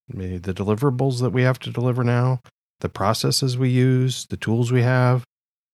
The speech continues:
Maybe we don't, but I think it's worth trying. In any case, this is the start of a series where I'm gonna explore the concepts and practices of T D D and Lean and pragmatic programming and Agile and even a bit of Waterfall.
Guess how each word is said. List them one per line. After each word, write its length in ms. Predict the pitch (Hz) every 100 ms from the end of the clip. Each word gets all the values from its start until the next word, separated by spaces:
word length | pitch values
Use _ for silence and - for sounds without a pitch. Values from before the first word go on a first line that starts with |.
| _ _ -
Maybe 200 | 175 247
we 140 | 262 120
don't, 320 | 113 98 127
but 220 | 110 113 -
I 100 | -
think 200 | 113 202 - _ -
it's 160 | 127 -
worth 240 | 117 -
trying. 340 | - 85 82 82 _ _ _ _ _ _ _ _ _ -
In 200 | 165 160
any 200 | 180 226
case, 320 | 143 104 -
this 240 | 147 190 214
is 320 | 180 147 - - -
the 160 | 139
start 320 | 143 - 117
of 100 | 123
a 60 | 135
series 640 | - 101 95 98 98 - 120
where 240 | 110 113 110
I'm 160 | 120
gonna 160 | 147 143
explore 720 | 107 - - 127 120 117 110
the 100 | 104
concepts 680 | - 113 107 107 101 - -
and 140 | 104
practices 600 | - 98 - 101 104 92
of 160 | 90 85
T 160 | - 104
D 140 | 101
D 380 | 90 92 92 90
and 180 | 92 95
Lean 400 | 98 98 95 90
and 180 | 85
pragmatic 480 | - 107 120 120 120
programming 640 | - 123 120 120 117 113 101
and 120 | 98
Agile 520 | 117 110 113 110 110 _ _ _ _ -
and 120 | 143
even 240 | 202 190
a 60 | 151
bit 180 | 117 110
of 80 | 90
Waterfall. 460 | 92 87 - 80